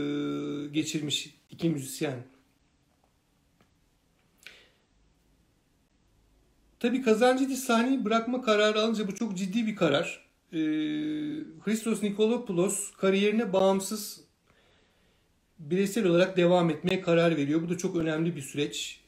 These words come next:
e, hayatında. Özgür olmayı istemiş. Belli ki o, o dönem, yani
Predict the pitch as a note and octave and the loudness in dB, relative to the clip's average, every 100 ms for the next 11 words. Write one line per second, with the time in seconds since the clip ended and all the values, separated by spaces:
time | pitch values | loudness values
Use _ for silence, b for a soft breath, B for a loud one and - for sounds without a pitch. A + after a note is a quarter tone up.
0 | D#3+ C#3+ C#3+ C#3 D3+ D3 C#3+ D3 D3+ F3 | -12 -6 -4 -4 -2 -2 -2 -4 -4 0
1 | E3+ E3 G#3+ G#3 D#3+ D3 C3+ - C#3+ E3 | 2 2 4 6 6 2 -2 -4 -4 -4
2 | - - - _ b b b b b b | -8 -12 -18 _ b b b b b b
3 | - F3+ G#3+ G#3 F#3+ F#3+ F#3+ G#3 F#3 F3 | 0 0 0 0 4 4 4 4 4 4
4 | F#3 G3+ F3 F3 | 4 0 -2 -2